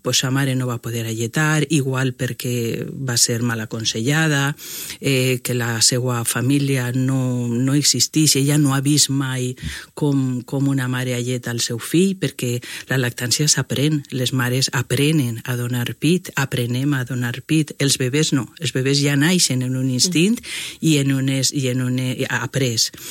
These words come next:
Speaker 1: Per tant, eh, eixa mare va tindre molt difícil. Segurament està informada i va a decidir donar pit als seus fills perquè sap que és el millor, però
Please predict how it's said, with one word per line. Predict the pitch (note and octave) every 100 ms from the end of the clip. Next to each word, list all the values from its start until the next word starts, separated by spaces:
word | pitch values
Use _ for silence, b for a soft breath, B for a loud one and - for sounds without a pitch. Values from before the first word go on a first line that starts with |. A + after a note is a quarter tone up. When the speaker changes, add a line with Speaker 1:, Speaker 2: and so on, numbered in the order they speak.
| B B B B -
Speaker 1:
Per | D3
tant, | C#3 C3+ C#3 D3+ D3
eh, | C#3+ C3 -
eixa | C#3 -
mare | A#2+ B2 B2+
va | C3+ C3
tindre | C#3+ C#3 C#3+
molt | C3+ C#3 C#3+ D#3
difícil. | C#3+ - E3+ - F3 F#3+ B3 B B
Segurament | - D#3 D3+ F#3 G#3 G3+
està | F3+ - F3
informada | E3 - D#3 C#3+ D#3+ F3 D#3+ B2+ B2 - F3
i | D3+ C3+
va | C3+ C#3 C#3 C#3
a | D3
decidir | C#3 B2+ - B2+ D#3+ E3 C3+ B2
donar | B2+ B2 A#2+
pit | - C3 B2+
als | B2
seus | B2+ A#2 -
fills | A3 -
perquè | D3 C#3
sap | - F3 F#3
que | D3+
és | C#3+
el | C3+
millor, | C3+ C#3+ F3+ G3 B3 B B B B
però | - C#3 C#3